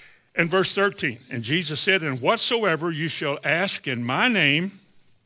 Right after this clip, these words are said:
your Bible says, "whatsoever you shall ask in my name," he said, "that will I do." Will he or not? How do you know he will?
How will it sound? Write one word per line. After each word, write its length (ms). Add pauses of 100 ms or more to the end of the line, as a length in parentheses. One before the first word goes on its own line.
(760)
your 180
Bible 320
says, 460 (640)
"whatsoever 400
you 160
shall 260
ask 300
in 100
my 220
name," 380
he 180
said, 480 (1400)
"that 280
will 180
I 140
do." 360
Will 220
he 120
or 80
not? 260 (1900)
How 140
do 60
you 100
know 180
he 80
will? 280